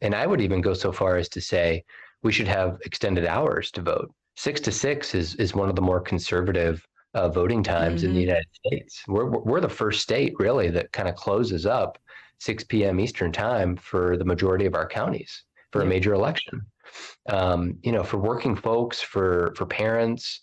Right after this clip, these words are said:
Speaker 1: um, for, for folks who wanna get that in after work, if they're working a traditional schedule, that's really hard. And so, um, you know, there should be reform around this.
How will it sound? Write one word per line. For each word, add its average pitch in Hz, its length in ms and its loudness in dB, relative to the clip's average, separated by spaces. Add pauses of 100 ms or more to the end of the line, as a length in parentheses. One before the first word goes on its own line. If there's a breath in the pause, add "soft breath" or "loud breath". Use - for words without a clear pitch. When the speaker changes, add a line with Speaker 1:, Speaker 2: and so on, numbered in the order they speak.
(340 loud breath)
Speaker 1:
um, 87 600 0
for, 95 200 -4
for 95 220 -4
folks 101 360 -2
who 101 100 0
wanna 92 380 2 (120)
get 98 140 -4
that 95 160 2
in 98 140 2
after 95 280 -2
work, 90 340 0
if 104 100 -6
they're 90 100 0
working 95 300 -2
a 85 60 0
traditional 92 420 -4
schedule, 131 400 -2
that's 131 200 -2
really 117 280 0
hard. 98 340 0 (160)
And 95 180 -2
so, 90 380 2 (480 loud breath)
um, 87 420 -2 (140)
you 104 80 0
know, 87 200 2
there 101 180 -2
should 123 260 0
be 107 100 2
reform 87 460 2
around 80 300 0
this. 78 380 -4